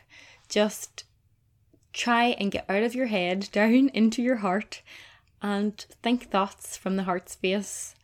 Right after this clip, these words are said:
Say things from the heart. And treat yourself like you would treat your best friend.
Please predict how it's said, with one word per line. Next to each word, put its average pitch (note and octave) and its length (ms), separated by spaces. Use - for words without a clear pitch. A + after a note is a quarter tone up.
Say G#3 340
things G3+ 500
from F#3+ 220
the F#3+ 100
heart. F3+ 600
And G3 180
treat C4 200
yourself G3 500
like F#3+ 200
you F#3+ 120
would F#3+ 220
treat - 340
your F#3 80
best F3+ 340
friend. F3 460